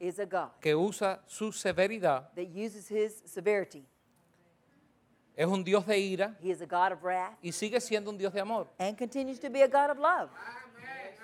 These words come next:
Speaker 2: La historia
Speaker 1: History
Speaker 2: también testifica esto.
Speaker 1: also is a witness to this.
Speaker 2: Ahora vamos a leer, ahora vamos a leer
Speaker 1: Now we're gonna read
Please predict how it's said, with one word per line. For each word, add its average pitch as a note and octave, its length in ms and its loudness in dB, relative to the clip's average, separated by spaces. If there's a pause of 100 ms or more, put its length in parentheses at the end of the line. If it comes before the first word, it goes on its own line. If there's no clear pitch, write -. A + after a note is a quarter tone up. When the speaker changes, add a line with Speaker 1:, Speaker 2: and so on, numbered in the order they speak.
(2500)
Speaker 2:
La F3+ 120 8
historia G#3 680 10 (120)
Speaker 1:
History A3 580 -2 (120)
Speaker 2:
también E3+ 400 2
testifica A3 460 -2
esto. C3+ 100 -2
Speaker 1:
also F#3+ 540 2 (380)
is G#3 120 2
a C4 60 6
witness C#4+ 300 0
to G3 100 -6
this. D3+ 300 -8
Speaker 2:
Ahora G#3 240 12
vamos G#3+ 280 8
a A#3 100 8
leer, G3+ 380 6 (1200)
ahora F#3+ 240 10
vamos G#3 320 8
a A#3 40 6
leer F#3 320 6
Speaker 1:
Now F3 200 2
we're G#3 80 2
gonna A#3 180 2
read A#3+ 200 -4